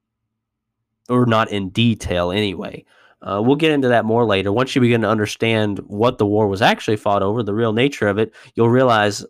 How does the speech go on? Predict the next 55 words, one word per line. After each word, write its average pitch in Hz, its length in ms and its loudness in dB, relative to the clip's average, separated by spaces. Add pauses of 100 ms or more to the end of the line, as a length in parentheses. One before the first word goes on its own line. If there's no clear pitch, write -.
(100)
some - 220 -2
other 233 180 4
reasons 117 380 0
as 110 120 0
to 104 120 -2
why 104 180 2
it's - 120 -6
so 104 100 0
important 98 340 -2
to 98 80 -8
leave 98 220 -2
these 92 160 -6
statues 95 480 -4
up. - 180 -6 (760)
However, 151 380 4
what 143 180 2
we 147 100 2
discussed 123 480 -4
in 120 100 -2
general, 101 460 -2 (420)
as 104 180 -2
you 110 120 0
probably 110 320 2
picked 139 260 -2
up 104 160 2
on, 101 220 0
goes 107 280 4
from 107 320 -2
most, 104 460 -2
goes 151 180 2
for 180 120 0
most 175 280 0
things, - 420 -16
right? 98 280 -4 (400)
Even 147 280 4
when 143 100 2
you 147 100 2
look 131 160 0
at 143 80 -6
the 131 80 -2
Nazi 117 380 -2
statues 110 520 -6
or 110 60 -10
the 107 80 -8
Soviet 104 380 -2
statues, 117 500 -4
yeah, 120 280 2 (340)
you 143 140 0
might 147 220 2
not 156 180 2
want 160 160 2
'em 175 100 2
on 185 140 2
Main 170 240 2
Street, 92 420 -6